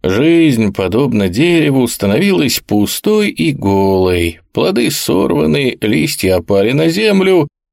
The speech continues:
Да, они приглашали гостей, но их трудно было заманить в дом из-за холодов и метелей.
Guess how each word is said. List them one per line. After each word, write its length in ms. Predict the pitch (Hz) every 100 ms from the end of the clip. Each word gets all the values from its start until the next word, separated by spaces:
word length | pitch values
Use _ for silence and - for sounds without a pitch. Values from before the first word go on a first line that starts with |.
| _
Да, 520 | 139 175 185 175 127
они 200 | 104 101
приглашали 680 | 98 110 113 113 208 190 110
гостей, 760 | 92 90 - - - - 104 _ -
но 180 | 123 165
их 200 | 131 -
трудно 460 | - 170 - 98
было 240 | 87 98 92
заманить 640 | 95 92 92 90 107 95
в 120 | 87
дом 340 | 82 120 135 110
из-за 440 | 113 101 90 90
холодов 800 | - 95 90 87 113 180 175 -
и 60 | 82
метелей. 840 | - - - 110 - - 65